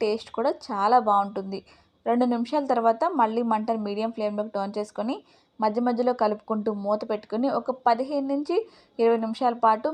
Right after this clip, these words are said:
మీడియం మంట మీద బాగా ఉడకనివ్వండి. మీడియం ఫ్లేమ్లోనే కుక్ చేసుకోండి,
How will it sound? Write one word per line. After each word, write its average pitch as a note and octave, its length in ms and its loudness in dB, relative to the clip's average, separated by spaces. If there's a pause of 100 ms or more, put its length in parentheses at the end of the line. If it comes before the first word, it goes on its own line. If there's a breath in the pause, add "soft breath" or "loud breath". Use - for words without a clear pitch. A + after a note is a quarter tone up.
(160)
మీడియం A#3 400 -2
మంట A3 180 -6 (100)
మీద G#3+ 140 -2 (220)
బాగా G#3+ 280 4 (100)
ఉడకనివ్వండి. G3 640 -4 (1080)
మీడియం C#4+ 340 0
ఫ్లేమ్లోనే C4+ 460 4
కుక్ A#3 180 -4
చేసుకోండి, A3+ 600 -2